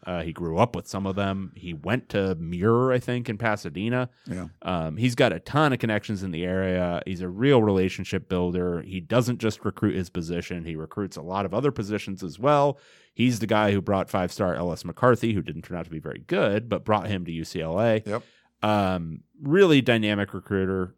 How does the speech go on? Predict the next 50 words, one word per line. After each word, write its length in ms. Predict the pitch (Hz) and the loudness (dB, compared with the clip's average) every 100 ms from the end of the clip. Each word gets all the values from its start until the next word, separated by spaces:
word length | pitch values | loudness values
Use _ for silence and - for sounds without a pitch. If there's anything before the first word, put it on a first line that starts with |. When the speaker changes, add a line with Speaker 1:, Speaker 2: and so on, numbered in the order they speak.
| _ | _
Speaker 1:
Can't 220 | - 113 | -4 -2
say 100 | 123 | 0
enough 220 | 110 98 95 | 0 -2 -4
about 300 | 90 92 92 | -2 0 0
him, 240 | 92 90 | -2 -4
and 100 | 98 | -6
I 80 | 92 | -4
think 200 | 95 120 | -2 -2
he's 140 | 107 95 | -2 -6
a 40 | |
fine 360 | - 104 90 85 | -8 -6 -6 -8
enough 260 | 80 71 | -10 -14
coach. 380 | - - - - | -12 -12 -12 -12
I, 140 | - 107 | -4 -4
I, 240 | 101 139 - | 0 0 2
I 100 | 135 | 4
actually, 540 | 147 - 117 101 95 | 4 4 2 2 0
I 180 | - 110 | -2 0
always 220 | 113 110 | 2 0
thought 200 | - 98 | 0 -2
that 140 | - 73 | -2 -6
was 120 | 87 | -6
a 40 | |
little 240 | 90 92 85 | -8 -6 -6
bit, 260 | 85 80 - - | -6 -8 -12 -12
um, 520 | 87 78 62 60 92 _ _ _ - _ _ _ _ _ _ | -6 -6 -6 -10 -18 _ _ _ -14 _ _ _ _ _ _
uh, 880 | - 87 80 76 67 55 55 53 55 50 50 - - - - - | -2 0 0 -2 -4 -4 -4 -4 -6 -8 -10 -12 -16 -20 -20 -14
wrong, 580 | 113 113 104 90 78 76 - | 2 4 4 2 -4 -10 -10
uh, 400 | - 87 85 82 82 | -4 -4 -2 -4 -6
the 120 | 92 | -4
way 180 | 95 95 | -2 0
he 200 | 90 90 | -2 -4
got 340 | 85 82 80 - _ _ | -4 -6 -6 -10 _ _
kinda 180 | 107 90 | -6 -4
thrown 220 | 104 90 | -4 -6
under 160 | 87 85 | -6 -6
the 80 | |
bus, 240 | 78 90 85 | -6 -6 -6
because 320 | 95 92 82 | -6 -6 -8
Jim 220 | 82 135 | -2 0
Mora 360 | 113 110 110 101 | 2 2 4 2
was 160 | 95 | 0
a 60 | 90 | -4
defensive 380 | 85 95 85 78 | -8 -8 -8 -8
backs 280 | 82 82 - | -8 -8 -8
guy, 260 | 82 78 | -8 -6
and 180 | 76 78 | -8 -10
he 160 | 101 90 | -8 -8
was 160 | 80 | -6
also 520 | 82 78 - 71 73 | -8 -8 -10 -10 -12